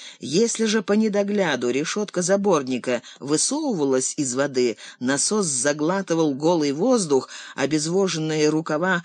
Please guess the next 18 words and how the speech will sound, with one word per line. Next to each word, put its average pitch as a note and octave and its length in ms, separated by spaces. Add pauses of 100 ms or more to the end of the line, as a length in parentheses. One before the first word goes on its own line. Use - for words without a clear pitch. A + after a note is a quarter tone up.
(140)
судорожно D3 680
дергались, D3+ 600 (180)
и D#3+ 120
вода D3+ 360
в A#2+ 60
яме D#3 600 (220)
упорно A#3+ 720
лезла F#3+ 500
вверх. C3 600 (880)
Когда B2+ 480
Глеб B2+ 460 (280)
долго C3 380
не C3 120
мог C3+ 180
справиться A#2+ 560
с - 80
капризами B2+ 480
насоса, C3 580